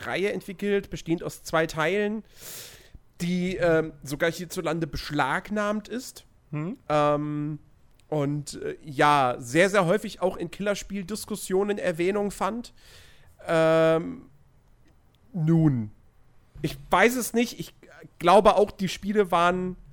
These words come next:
Speaker 1: nie wirklich geil. <laughs> So, haben jetzt nie die höchsten Wertungen bekommen. Ähm, für mich war das damals auch tatsächlich, also nicht damals zweitausendvier, als es rauskam, oder, sondern später dann,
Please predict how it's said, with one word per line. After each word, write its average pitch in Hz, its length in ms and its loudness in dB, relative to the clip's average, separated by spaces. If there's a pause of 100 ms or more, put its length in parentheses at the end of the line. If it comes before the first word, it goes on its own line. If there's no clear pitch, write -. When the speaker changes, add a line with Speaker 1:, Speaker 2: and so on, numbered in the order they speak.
(880)
Speaker 1:
nie 165 280 6
wirklich 170 300 -2
geil. 202 540 2
<laughs> - 40 -20
So, 262 480 6
haben 214 140 4
jetzt - 160 -2
nie 220 140 0
die 214 160 -6
höchsten 202 440 -2
Wertungen 196 400 0
bekommen. 240 520 -4 (680)
Ähm, 170 640 2 (720)
für - 200 0
mich 185 360 4
war 202 140 10
das 202 200 0
damals 196 420 2
auch 180 180 0
tatsächlich, 185 760 -6 (840)
also 147 300 -6 (600)
nicht 151 360 -6
damals 147 300 4
zweitausendvier, 139 560 0
als 160 180 -4
es - 80 -14
rauskam, 202 480 -2
oder, - 140 -8 (680)
sondern 139 340 2
später 208 380 0
dann, 190 300 0